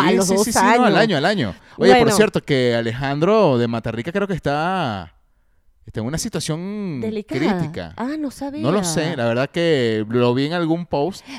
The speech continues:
Speaker 1: Bueno, lo
Speaker 2: pero
Speaker 1: vi
Speaker 2: si
Speaker 1: hace,
Speaker 2: nos
Speaker 1: no,
Speaker 2: informan qué tal.
Speaker 1: Exacto, este, Alejandro, creo que vi algo, pero hace ya más de un mes.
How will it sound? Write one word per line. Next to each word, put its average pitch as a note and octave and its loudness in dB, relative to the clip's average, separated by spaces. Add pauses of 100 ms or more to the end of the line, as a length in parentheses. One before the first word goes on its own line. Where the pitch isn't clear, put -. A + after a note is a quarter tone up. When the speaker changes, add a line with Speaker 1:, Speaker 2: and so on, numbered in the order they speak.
Speaker 1:
Bueno, C#4 4
lo C#4 4
Speaker 2:
pero A#3 4
Speaker 1:
vi E4+ 2
Speaker 2:
si F#4 2
Speaker 1:
hace, F#4+ 0
Speaker 2:
nos A#3+ -4
Speaker 1:
no, C4 4
Speaker 2:
informan D#3+ -2
qué B2 -6
tal. C3 -4
Speaker 1:
Exacto, G#3+ 0
este, A3+ 0
Alejandro, C4 0
creo F4+ -2
que B3+ -2
vi B3 -4
algo, G3 -4
pero G3 -4
hace A#3+ -6
ya F3 -8 (420)
más F#3+ -6
de B3+ -6
un C#4 -4
mes. A#3+ -4